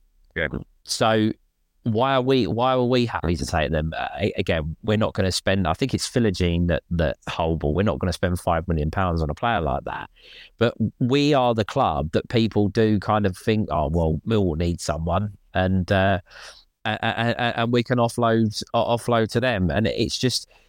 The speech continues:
Speaker 2: it's got to the point now where it's, it's caught up with us, and, and this squad is now, uh, an ageing championship squad. If, if,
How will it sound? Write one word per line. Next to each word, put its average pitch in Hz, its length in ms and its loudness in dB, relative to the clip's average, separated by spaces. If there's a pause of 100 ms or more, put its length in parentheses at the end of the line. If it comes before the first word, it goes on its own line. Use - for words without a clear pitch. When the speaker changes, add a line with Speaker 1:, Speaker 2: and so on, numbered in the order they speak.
(120)
Speaker 2:
it's 123 200 0
got 156 220 -2
to 135 80 0
the 120 80 2
point 127 360 0
now 87 260 0
where 87 460 2
it's, - 380 -6 (260)
it's - 200 -2
caught 101 300 0
up 80 120 0
with 82 160 0
us, - 340 -2 (160)
and, 85 400 0 (100)
and 90 160 0
this 98 120 0
squad 87 440 0
is 78 160 0
now, 82 360 0
uh, 80 280 0 (400)
an 90 140 0 (120)
ageing 95 760 2 (260)
championship 98 680 -2
squad. 82 520 2 (280)
If, 87 160 -2
if, - 400 -6